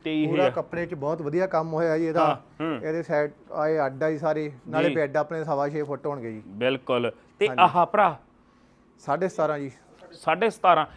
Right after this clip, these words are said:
Speaker 1: ਇਹਨਾਂ ਕੋਲੇ ਸੋਫੇ ਵਗੈਰਾ ਵੀ ਹੈਗੇ ਆ, ਸਾਰਾ ਕੁਛ ਆ। ਇਹ ਤਾਂ ਬੈੱਡ ਹੀ ਇਕੱਲੇ ਰੇਟ ਹੀ ਦਿਖਾ ਰਿਹਾ ਮੈਂ, ਕਿ ਤੁਹਾਡਾ ਇੱਕ ਅੰਦਾਜ਼ਾ ਜਿਹਾ ਲੱਗ ਜੇ ਭਾਈ, ਮਨ
Speaker 2: ਹਾਂ।
Speaker 1: ਜਿਹਾ ਬਣ ਜੇ।
Speaker 2: ਮਨ ਜਿਹਾ ਬਣ ਜੇ
Speaker 1: ਤੇ
Speaker 2: ਤੁਹਾਡਾ।
Speaker 1: ਆਹ?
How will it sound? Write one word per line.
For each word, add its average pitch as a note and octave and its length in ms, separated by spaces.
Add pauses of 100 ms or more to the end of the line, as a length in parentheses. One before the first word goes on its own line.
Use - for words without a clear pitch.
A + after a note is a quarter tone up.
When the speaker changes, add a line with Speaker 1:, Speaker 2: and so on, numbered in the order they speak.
(120)
Speaker 1:
ਇਹਨਾਂ B3+ 240
ਕੋਲੇ D4+ 160
ਸੋਫੇ A3+ 440
ਵਗੈਰਾ B3+ 340
ਵੀ C#4 160
ਹੈਗੇ B3 260
ਆ, C#4 80
ਸਾਰਾ F#3+ 420
ਕੁਛ G#3+ 260
ਆ। C4 200 (240)
ਇਹ B3+ 60
ਤਾਂ D#4 100
ਬੈੱਡ G3+ 320
ਹੀ C#4 40
ਇਕੱਲੇ C#4+ 240
ਰੇਟ B3+ 240
ਹੀ C4+ 60
ਦਿਖਾ A3 320
ਰਿਹਾ A#3 100
ਮੈਂ, B3+ 140
ਕਿ B3+ 100
ਤੁਹਾਡਾ A3+ 200
ਇੱਕ A#3 100
ਅੰਦਾਜ਼ਾ F#3 380
ਜਿਹਾ G3 120
ਲੱਗ D#3+ 160
ਜੇ C#3+ 160
ਭਾਈ, G3+ 260 (260)
ਮਨ E3 180
Speaker 2:
ਹਾਂ। E3+ 60
Speaker 1:
ਜਿਹਾ F#3+ 120
ਬਣ E3+ 220
ਜੇ। D3+ 200 (280)
Speaker 2:
ਮਨ C3 140
ਜਿਹਾ B2 160
ਬਣ A2+ 140
ਜੇ D#3+ 180
Speaker 1:
ਤੇ F#3+ 100
Speaker 2:
ਤੁਹਾਡਾ। - 80
Speaker 1:
ਆਹ? G3 300